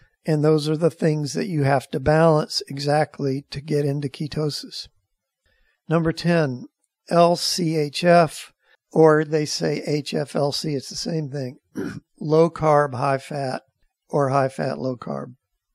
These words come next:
Number eleven, B H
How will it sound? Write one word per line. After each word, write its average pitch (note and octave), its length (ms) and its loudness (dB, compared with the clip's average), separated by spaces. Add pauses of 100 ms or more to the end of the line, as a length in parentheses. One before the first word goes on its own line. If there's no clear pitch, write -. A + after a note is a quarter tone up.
(840)
Number E3+ 260 0
eleven, E3+ 560 4 (240)
B D#3+ 260 -2
H - 360 -4